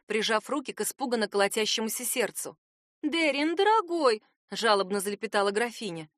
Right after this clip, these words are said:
Больше ничего услышать не удалось, а я ещё несколько минут так и стояла, справляясь со страхом. В первый момент подумала,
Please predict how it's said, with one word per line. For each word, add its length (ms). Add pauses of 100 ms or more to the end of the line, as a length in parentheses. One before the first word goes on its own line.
(560)
Больше 360
ничего 300
услышать 460
не 100
удалось, 520 (220)
а 100
я 180
ещё 220
несколько 440
минут 260
так 180
и 40
стояла, 480
справляясь 580
со 140
страхом. 580 (520)
В 100
первый 300
момент 420
подумала, 540